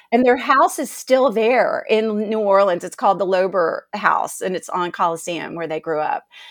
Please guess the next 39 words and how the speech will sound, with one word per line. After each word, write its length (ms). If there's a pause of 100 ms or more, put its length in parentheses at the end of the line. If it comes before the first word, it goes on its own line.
(360)
But 180
all 260
the 100
girls 640
in 100
the 60
family, 840 (100)
there 120
were 100
two 320
boys. 560
One 220
of 100
them 140
was 160
a 60
doctor, 640
and 160
one 160
of 140
them 220
was 500
a 60
lawyer, 500
and 120
then 100
he 60
became 340
an 100
engineer. 640 (100)
And 400 (100)
they 200
died 320
in 80
their 140
thirties. 760 (400)
But 260
the 80
girls 880